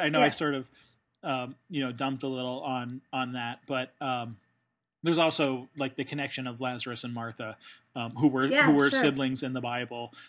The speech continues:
Speaker 1: Um, that I'm not sure quite works from the illusion sort of perspective here, but,
Speaker 2: Yeah.
Speaker 1: but
Speaker 2: Right. They don't, that's kind of a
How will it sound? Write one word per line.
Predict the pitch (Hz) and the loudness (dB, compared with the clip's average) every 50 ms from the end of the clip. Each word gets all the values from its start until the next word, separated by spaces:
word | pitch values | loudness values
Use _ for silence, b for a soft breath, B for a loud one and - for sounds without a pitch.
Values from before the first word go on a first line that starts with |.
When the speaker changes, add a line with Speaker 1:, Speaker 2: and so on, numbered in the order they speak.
| B B _ | B B _
Speaker 1:
Um, | 135 131 123 - - | -2 -2 -2 -2 0
that | 156 143 | 2 4
I'm | 143 143 | 6 6
not | 143 147 | 4 4
sure | - - 151 135 | 2 0 0 0
quite | 117 - 135 127 127 151 | 0 0 -2 -2 0 0
works | 139 135 127 - - - - - _ _ - 175 - - | -2 -2 -2 -4 -8 -10 -12 -14 _ _ -18 -16 -6 -2
from | 151 139 131 131 | 0 0 2 2
the | 131 127 | 0 0
illusion | 123 120 127 135 127 120 127 127 123 | -2 2 2 2 2 2 0 -4 -4
sort | - 135 123 113 | -6 -6 -6 -6
of | 117 113 - _ _ _ _ _ _ _ _ _ | -8 -10 -10 _ _ _ _ _ _ _ _ _
perspective | - 139 123 - 135 120 - 127 110 | -4 -4 -2 -2 -6 -4 -4 -6 -6
here, | 123 123 127 | -4 -6 -4
but, | 123 139 139 131 233 | 2 4 6 6 6
Speaker 2:
Yeah. | 214 185 175 175 160 - - - _ - | 6 6 6 4 4 0 -4 -12 _ 0
Speaker 1:
but | 165 156 165 156 156 - - | 6 8 8 8 8 6 6
Speaker 2:
Right. | 254 254 240 226 226 | 6 8 8 8 6
They | 254 277 | 4 4
don't, | 302 320 302 277 - - - _ _ _ _ _ | 6 6 4 4 0 -4 -12 _ _ _ _ _
that's | - 247 240 233 - | 0 0 0 0 -2
kind | - - 240 233 233 | -2 0 2 2 2
of | 220 202 | 0 2
a | 190 180 170 175 185 | 2 0 0 -2 -4